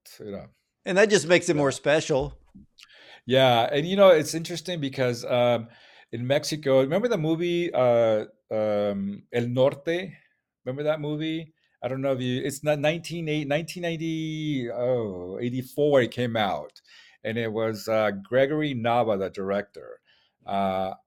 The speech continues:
Speaker 1: I think he won an Oscar for it, I think. Um, so I, we had lunch with one of the actresses from that movie. And, you know, we were talking, talking, and she's like, "So, Juan, what do you do?" Blah, blah, blah. And I told her. And then she says, "Well,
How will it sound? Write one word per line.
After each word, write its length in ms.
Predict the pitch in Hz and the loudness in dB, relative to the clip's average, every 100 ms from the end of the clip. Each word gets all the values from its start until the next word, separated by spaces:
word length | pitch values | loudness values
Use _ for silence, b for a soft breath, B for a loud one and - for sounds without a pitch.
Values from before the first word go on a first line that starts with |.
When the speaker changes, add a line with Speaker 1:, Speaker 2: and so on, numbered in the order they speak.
| _ | _
Speaker 1:
I 60 | 107 | -8
think 180 | 156 160 | -8 -8
he 100 | 185 | -6
won 140 | 165 | -4
an 120 | 110 | -4
Oscar 400 | 92 98 - 104 | -2 -4 -6 -10
for 320 | - 87 85 | -12 -8 -8
it, 160 | 71 - - | -8 -12 -12
I 60 | |
think. 380 | - 107 95 - B B B B - | -12 -10 -12 -14 B B B B -4
Um, 580 | 110 113 107 104 98 98 _ _ _ - | 2 4 4 2 0 -6 _ _ _ -12
so 240 | 123 160 156 | -2 4 4
I, 120 | 147 | 4
we 180 | 147 175 | 2 0
had 180 | 190 196 | 2 4
lunch 420 | 165 156 160 - | 4 4 0 -2
with 140 | 139 | -2
one 160 | 123 127 | 0 -2
of 80 | 123 | -2
the 140 | 117 | -2
actresses 640 | 104 123 - 139 - 101 - | -2 -2 -4 -12 -10 -10 -8
from 340 | - 127 135 | -2 0 0
that 220 | 120 107 | 0 -2
movie. 600 | 110 139 190 117 85 98 b b b b _ | -4 -2 0 -2 -6 -10 b b b b _
And, 480 | 127 131 131 127 120 | 0 0 0 -2 -6
you 60 | 135 | -2
know, 140 | 147 | -2
we 100 | 131 | 0
were 80 | 120 | -4
talking, 580 | - 131 123 123 135 135 | -4 -6 -6 -8 -10 -10
talking, 520 | 123 113 117 123 123 | -8 -8 -8 -10 -10
and 100 | 117 | -10
she's 140 | 107 104 | -10 -10
like, 120 | 104 | -10
"So, 140 | - | -10
Juan, 380 | 101 143 147 151 | -6 -2 2 2
what 120 | 135 | 0
do 60 | 110 | -2
you 120 | 107 | -6
do?" 460 | 113 185 175 175 170 | -4 2 4 4 2
Blah, 120 | 117 | -2
blah, 120 | 98 | -4
blah. 220 | 117 151 151 | 0 2 2
And 100 | 117 | 0
I 40 | |
told 340 | 104 151 160 156 | -2 0 0 0
her. 240 | 160 156 B B B | -2 -4 B B B
And 80 | 117 | -4
then 100 | 135 | -2
she 160 | 139 139 | -2 -6
says, 360 | 127 143 139 135 | -4 -2 -2 2
"Well, 360 | 143 143 - | 4 4 4